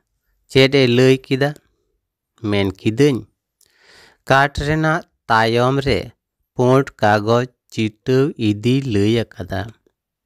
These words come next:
ᱤᱧ ᱫᱩᱧ ᱢᱚᱱᱮ ᱡᱚᱝ ᱠᱟᱱᱟ ᱡᱮ ᱡᱟᱨ ᱛᱟᱭᱚᱢ ᱨᱮ ᱠᱟᱜᱚᱡᱽ ᱪᱤᱴᱟᱹᱣ ᱠᱟᱛᱮ ᱦᱤᱡᱩᱜ ᱯᱮ᱾ ᱪᱷᱤ ᱵᱟᱵᱟ,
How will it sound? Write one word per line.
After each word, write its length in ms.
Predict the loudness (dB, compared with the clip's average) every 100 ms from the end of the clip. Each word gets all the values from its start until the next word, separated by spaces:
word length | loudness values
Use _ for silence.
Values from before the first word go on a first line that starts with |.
| _ _ _ _ _ _ _ _ _ 2
ᱤᱧ 240 | 4 4 2
ᱫᱩᱧ 240 | 2 2
ᱢᱚᱱᱮ 360 | 2 2 0 0
ᱡᱚᱝ 280 | 0 0 -2
ᱠᱟᱱᱟ 300 | -6 -6 -6 -8 -16 _ _ _ _ _
ᱡᱮ 260 | -6 0 0 -2 -8 _ _ _ _ -12
ᱡᱟᱨ 400 | 0 2 4 2 -2 -14 _ _ -4
ᱛᱟᱭᱚᱢ 420 | -2 0 0 0 0
ᱨᱮ 200 | 0 -2 -2
ᱠᱟᱜᱚᱡᱽ 540 | -2 0 0 -2 -4 -6 _
ᱪᱤᱴᱟᱹᱣ 500 | _ -12 -10 -4 -4
ᱠᱟᱛᱮ 340 | -4 -8 -10 -4
ᱦᱤᱡᱩᱜ 380 | -2 -4 -6 -10
ᱯᱮ᱾ 180 | -6 -6 -6 -14 _ _ _ _ _ _ _
ᱪᱷᱤ 420 | -16 -8 -4 0 2 2 2
ᱵᱟᱵᱟ, 440 | 2 2 2 -2